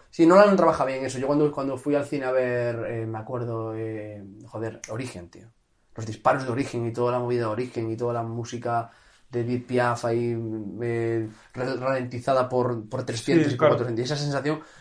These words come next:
Speaker 1: me acuerdo que me impactó mucho y esto tiene ese, ese calado. Ese. Yo lo jugué con auriculares. Empecé jugándolo con auriculares porque, bueno, me puse a jugar de noche a él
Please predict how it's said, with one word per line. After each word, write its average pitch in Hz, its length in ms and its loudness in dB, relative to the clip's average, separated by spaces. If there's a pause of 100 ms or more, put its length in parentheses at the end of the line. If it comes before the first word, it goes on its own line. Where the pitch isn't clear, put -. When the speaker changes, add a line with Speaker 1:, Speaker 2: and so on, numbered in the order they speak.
(100)
Speaker 1:
me 123 100 2
acuerdo 139 160 8
que 143 60 4
me 147 100 6
impactó 135 420 0
mucho 143 240 2
y 139 100 6
esto 147 220 2
tiene 151 200 4
ese, 120 520 0
ese 113 180 -6
calado. 113 300 2
Ese. 107 260 -8
Yo 139 80 6
lo 151 80 10
jugué 160 220 10
con 143 100 2
auriculares. 127 640 -2 (300)
Empecé 147 220 8
jugándolo 175 420 8
con 156 80 2
auriculares 143 520 4
porque, 123 260 -4
bueno, 120 300 -2
me 113 120 -2
puse 120 160 -4
a 120 40 0
jugar 120 220 2
de 123 60 0
noche 120 240 -4
a 117 60 -2
él 175 200 -6